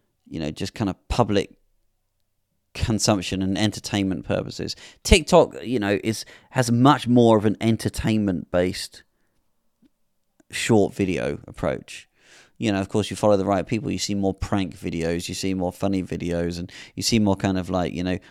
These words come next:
water bowl challenges, and you kind of see more entertainment stuff. You don't see that anywhere near as much, I think, on Instagram. What you're kind of seeing on Instagram is, you know, these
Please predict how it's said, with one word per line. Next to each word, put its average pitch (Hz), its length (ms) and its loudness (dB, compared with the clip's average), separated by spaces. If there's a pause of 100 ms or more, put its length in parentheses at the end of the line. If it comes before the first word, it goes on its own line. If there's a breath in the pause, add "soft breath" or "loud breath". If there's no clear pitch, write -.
water 117 300 6
bowl 95 260 4
challenges, 90 640 -4
and 107 140 0
you 117 40 0
kind 156 200 4
of 117 40 -2
see 131 200 0
more 110 180 2
entertainment 101 720 -6
stuff. - 300 -6 (300 loud breath)
You 160 180 -4
don't 175 280 4
see 165 240 2
that 120 300 4
anywhere 123 280 2
near 117 220 0
as 107 100 -2
much, 110 340 -2
I 76 140 -10
think, 73 320 -10
on 92 140 -4
Instagram. 53 500 -8
What 92 200 -6
you're 98 140 -2
kind 95 180 -4
of 92 80 -4
seeing 95 220 -4
on 95 80 -2
Instagram 104 500 -2
is, 98 280 0 (260 loud breath)
you - 100 -2
know, 98 200 4
these 101 360 0